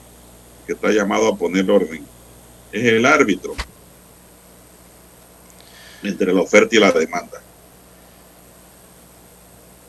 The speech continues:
Bien, don César, eh, en la mesa precedida por el vicepresidente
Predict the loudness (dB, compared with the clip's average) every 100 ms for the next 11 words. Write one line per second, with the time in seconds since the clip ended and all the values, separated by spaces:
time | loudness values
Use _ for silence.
0 | 2 4 4 2 -8 -20 -20 -20 -16 -2
1 | 0 4 2 2 -2 0 4 6 6 6
2 | 4 0 0 -2 0 0 0 0 0 2
3 | 2 2 0 -2 -4 -8 -2 -2 0 0
4 | 0 -2 -2 0 2 0 0 -2 -2 -2
5 | 0 0 0 -2 2 4 4 2 -4